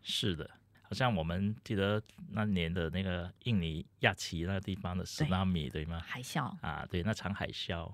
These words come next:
Speaker 1: 那么我们就派了三艘舰艇过去。那，那时候我们有四艘运输艇了，运输舰，我们就用了三艘就运货物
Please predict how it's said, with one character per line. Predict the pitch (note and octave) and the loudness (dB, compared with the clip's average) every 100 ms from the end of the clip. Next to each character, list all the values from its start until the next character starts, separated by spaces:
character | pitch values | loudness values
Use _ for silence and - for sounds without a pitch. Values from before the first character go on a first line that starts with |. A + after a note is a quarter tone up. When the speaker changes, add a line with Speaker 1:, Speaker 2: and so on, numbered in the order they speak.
| - | -8
Speaker 1:
那 | F#2+ | -2
么 | F#2+ F2+ D#2+ | 0 0 -2
我 | C#2+ D#2+ | -2 -4
们 | F2 | -2
就 | G#2+ | -2
派 | - G#2+ | -4 -4
了 | F#2+ C#2 | -2 -2
三 | - A2 G#2 | -2 -2 -2
艘 | - G2+ G2 - | -2 -4 -4 -2
舰 | G2+ E2+ | -2 -2
艇 | - - - | -4 -12 -14
过 | - - | -8 -6
去。 | - - - - - - | -6 -6 -10 -14 -20 -6
那， | C3 A#2 | 0 4
那 | C#3+ | 6
时 | C#3+ B2+ | 6 6
候 | |
我 | C#3 | 6
们 | D#2+ D#2+ G2 A2+ | 6 2 0 0
有 | D#2 G1+ A#1 - | 0 -2 -6 -8
四 | - - A#2 | -12 -6 -4
艘 | G2+ G#2+ F#2+ F#2 G2 - - | -2 0 0 0 -4 -8 -2
运 | A2 | -2
输 | - G2+ | 0 -4
艇 | - - | -6 -12
了， | - - | -12 -4
运 | C3 | 2
输 | A#2+ A#2 | 2 2
舰， | F#2+ G#2 D#2 - - - | -2 0 -2 -2 -16 -10
我 | - | -4
们 | G2 | 0
就 | B2 | 4
用 | A2+ | 4
了 | G2 | 4
三 | - G#2+ G2+ | 4 2 2
艘 | - G2+ | 0 -2
就 | G2+ F2+ - | 0 -2 -2
运 | G#2 G2 | 0 0
货 | - G2+ | 0 -2
物 | F2+ F2+ | -2 -2